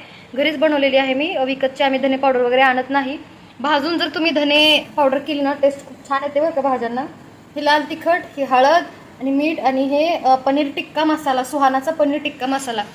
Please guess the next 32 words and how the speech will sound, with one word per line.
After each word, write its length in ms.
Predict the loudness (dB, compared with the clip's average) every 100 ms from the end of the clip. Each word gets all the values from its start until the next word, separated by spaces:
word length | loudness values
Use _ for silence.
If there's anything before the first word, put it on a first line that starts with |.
| -20 -20 -20 -20 -14 -6
हे 60 |
बघा, 200 | -4 -2
हे 120 | 2
असं 240 | 2 0 -4
पॅकेट 360 | -2 -2 2
येते 200 | 2 4
याचं 320 | 2 2 -2 -6 -8 -20 -20 -20 -20 -20 -14
आणि 460 | -10 -6 -2 0 -2 -6
सुहाना 580 | -8 -4 0 2 4 2
पनीर 360 | 0 2 2 4
मसाल्याचं 480 | 2 2 0 2
असं 160 | 0 0
पॅकेट, 260 | -2 -4 -6 -10 -4
फाटलंय 340 | -4 0 0
सगळं 260 | 2 4 4
पॅकेट 360 | 4 2 -2 -4 -20 -20 -16
त्याच्यामुळे. 440 | -12 -10 -6 -6 -6 -10 -20 -20 -20 -16 -4
तर 160 | -2 -2 -6 -20 -20 -20 -20 -20 -12
हा 160 | -2 0
जो 120 | 4
आहे, 200 | 4 6
हा 320 | 6 8 6 4
उन्हाळ्यामध्ये 560 | 0 4 4 4 4
वाळवलेला 460 | 4 4 4 4 2
कांदा 340 | 2 0 2
आहे 160 | 2 2
आम्ही. 300 | 0 0 -6 -10 -18 -20 -18
अ, 60 | -8
उन्हा 220 | -4 -2
पद्धतीने 560 | 0 -2 -4 -4 0 2
कांदा 420 | 2 2 2 2
हा 240 | 2 2